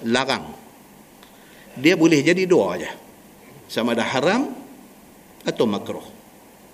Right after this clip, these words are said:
Dia tak boleh jadi sunat. Bila benda tu dilarang, sama ada larang tu haram atau larang tu makruh.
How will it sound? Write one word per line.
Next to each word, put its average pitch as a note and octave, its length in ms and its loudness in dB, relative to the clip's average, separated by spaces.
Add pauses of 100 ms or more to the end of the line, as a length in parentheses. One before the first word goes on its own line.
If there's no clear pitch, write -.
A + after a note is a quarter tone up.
(540)
Dia C#3+ 160 0
tak E3+ 160 4
boleh D#3+ 80 4
jadi F3+ 160 4
sunat. G3 480 0
Bila D#3 240 4
benda F#3 320 2
tu D#3+ 160 2
dilarang, G3 640 2 (400)
sama D3+ 320 0
ada E3 160 4
larang D#3+ 480 0
tu D#3 80 6
haram D4+ 640 0
atau C#3 240 2
larang C3+ 400 0
tu G3+ 240 2 (240)
makruh. C3+ 480 -4